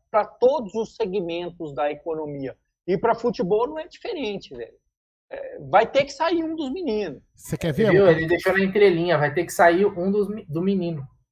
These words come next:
Speaker 2: Você quer, é, você quer ver uma, <laughs> você quer ver uma simulação? É, vamos, vamos simular. Ele ve-, a gente vende ele por vinte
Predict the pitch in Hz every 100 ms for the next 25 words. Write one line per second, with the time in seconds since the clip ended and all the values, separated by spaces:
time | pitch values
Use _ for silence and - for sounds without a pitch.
0 | _ 165 - 165 156 160 139 - _ -
1 | 202 208 269 220 - 170 196 214 247 196
2 | 202 175 151 123 196 170 113 _ _ _
3 | _ - 151 147 143 135 127 202 - 139
4 | 190 - 208 175 143 117 - _ _ _
5 | _ _ 170 185 190 131 190 151 185 175
6 | 156 175 165 156 165 139 117 180 240 -
7 | 226 214